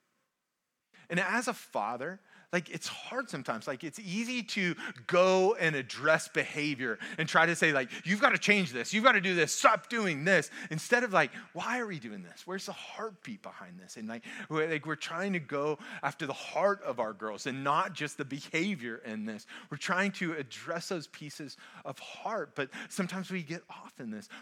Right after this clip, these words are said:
Paul is su-, giving us a masterclass of going to the heart while not excusing sin.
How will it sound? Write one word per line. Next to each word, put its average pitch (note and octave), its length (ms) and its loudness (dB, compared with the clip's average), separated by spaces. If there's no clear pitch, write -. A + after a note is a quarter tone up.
Paul G3+ 460 2
is D3+ 340 0
su-, - 460 0
giving F3+ 240 4
us D3 140 0
a D#3 60 2
masterclass C3+ 840 2
of A#2 200 -10
going A#2+ 280 -4
to - 140 -12
the F2 100 -14
heart - 560 -18
while A#2+ 160 -2
not B2 360 0
excusing G#2 600 -10
sin. E2+ 420 -16